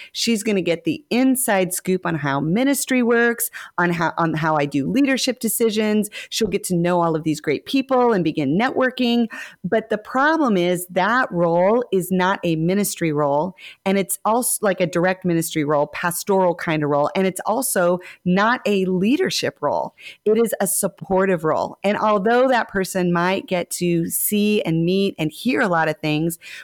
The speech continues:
when you're the person setting up the coffee before the meeting, and you're the person taking notes, and you're the person sending out the calendar invites, you're learning great administrative skills,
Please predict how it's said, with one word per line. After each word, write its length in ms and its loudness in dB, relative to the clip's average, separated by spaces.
when 180 2
you're 180 2
the 120 0
person 400 -2
setting 340 0
up 100 -2
the 80 -4
coffee 480 0
before 360 0
the 80 0
meeting, 420 0
and 160 0
you're 140 0
the 80 0
person 380 -4
taking 400 -2
notes, 380 -2
and 120 -2
you're 120 0
the 60 -4
person 380 -4
sending 320 -2
out 220 -4
the 60 -6
calendar 440 -2
invites, 420 -2
you're 200 0
learning 380 2
great 320 0
administrative 920 0
skills, 560 -2